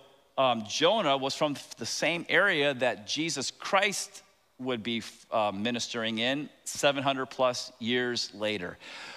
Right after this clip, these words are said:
Why am I emphasizing all this? Because I want you to know that he was a real guy with a real dad, Amittai,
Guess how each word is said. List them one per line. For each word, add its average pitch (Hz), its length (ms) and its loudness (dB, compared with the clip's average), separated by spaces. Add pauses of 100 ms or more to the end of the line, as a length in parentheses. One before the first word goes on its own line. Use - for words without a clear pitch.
(280)
Why 143 200 8
am 180 100 4
I 165 100 6
emphasizing 127 540 2
all 104 100 2
this? 92 420 -6
Because 147 220 -2
I 135 80 8
want 147 380 4
you 170 60 -6
to 165 80 0
know 143 220 4
that 117 180 -2
he 139 120 0
was 135 180 0
a 110 140 0
real 143 420 2
guy 147 760 4 (1600)
with - 160 -4
a 95 80 0
real 190 400 4
dad, 139 720 6
Amittai, 104 640 -2